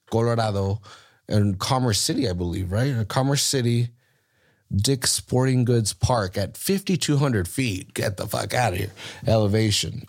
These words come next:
Elevation homes. Uh, fifty-two hundred feet. They lost two to one. Vako scored again.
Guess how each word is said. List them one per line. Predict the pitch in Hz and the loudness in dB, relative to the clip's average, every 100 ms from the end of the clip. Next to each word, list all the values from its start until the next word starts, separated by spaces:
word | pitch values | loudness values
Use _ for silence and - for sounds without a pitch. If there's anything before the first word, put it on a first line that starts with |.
| - | -12
Elevation | - - 113 107 104 113 98 | -4 2 4 4 4 4 4
homes. | 92 90 87 - - _ - - - - - | 4 2 0 -4 -10 _ -20 -20 -18 -18 -2
Uh, | - 104 98 | 2 4 4
fifty-two | 95 156 160 160 175 | 2 0 0 0 2
hundred | 160 139 123 | 2 2 0
feet. | - 117 110 - | 2 2 2 0
They | 113 | 0
lost | 113 123 127 - | 2 2 0 -2
two | - 147 | 0 2
to | |
one. | 143 113 110 107 101 104 - - - | 4 4 4 2 2 -2 -6 -20 -12
Vako | 117 120 120 120 123 123 117 98 60 - - | -2 0 0 0 2 2 2 0 -6 -16 -8
scored | - - 113 123 | -6 -2 0 2
again. | 139 113 107 101 95 104 | 2 2 2 4 2 0